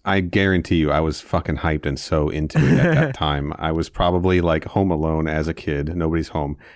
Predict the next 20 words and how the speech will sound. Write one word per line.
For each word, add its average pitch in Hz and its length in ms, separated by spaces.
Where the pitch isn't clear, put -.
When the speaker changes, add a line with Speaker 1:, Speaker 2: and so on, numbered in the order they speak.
Speaker 1:
And 92 100
I'm 87 80
trying 104 220
to, 95 60
like, 80 160
do 85 120
the 82 100
karate 76 460
moves 87 320
in 87 200
the 85 100
living 80 320
room, 90 300
probably 82 240
jumping 82 340
over 85 180
the 78 120
couch - 360
and 87 120
shit. - 340